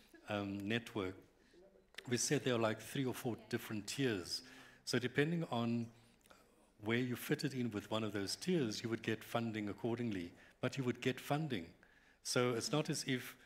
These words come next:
you had to be a certain level to be able to get funding. Now, that's what we created for the Western Cape. We don't have responsibility elsewhere, but we are working and have worked with the Gauteng group as well, and they say they're gonna take on something similar.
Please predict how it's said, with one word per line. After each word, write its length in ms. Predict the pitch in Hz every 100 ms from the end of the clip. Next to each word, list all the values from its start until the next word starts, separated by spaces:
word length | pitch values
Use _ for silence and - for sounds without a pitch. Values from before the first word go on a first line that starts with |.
| - -
you 100 | 123
had 160 | 98 -
to 60 | 123
be 180 | 123
a 80 | 117
certain 540 | - 135 120 - 101 95
level 380 | 117 101 98 -
to 100 | 110
be 120 | 107
able 180 | 104 104
to 120 | 107
get 200 | - 117
funding. 360 | - 110 98 98
Now, 120 | 107
that's 260 | 135 165 180
what 140 | 175
we 200 | 160 139
created 500 | - 123 107 113 120
for 120 | -
the 80 | 101
Western 440 | 98 104 - 101
Cape. 280 | 98 147 113 - - - - - _ -
We 80 |
don't 220 | - 127 131
have 140 | 123
responsibility 800 | 123 - 120 107 110 107 107 101
elsewhere, 500 | 110 120 - 110 92 92 - - - _
but 140 | 107 98
we 120 | 110 107
are 140 | 131
working 520 | 131 107 117 117 117
and 120 | 98 95
have 260 | 113 113
worked 320 | 110 104 - - - _ -
with 200 | 120 -
the 60 |
Gauteng 600 | - 120 110 - 123 120
group 260 | 104 104 104
as 140 | 92
well, 160 | 110 104
and 80 | 95
they 140 | 107
say 200 | 110 131
they're 100 | 110
gonna 180 | 104 95
take 260 | - 104
on 100 | 104
something 340 | 98 101 98 95
similar. 420 | - 120 101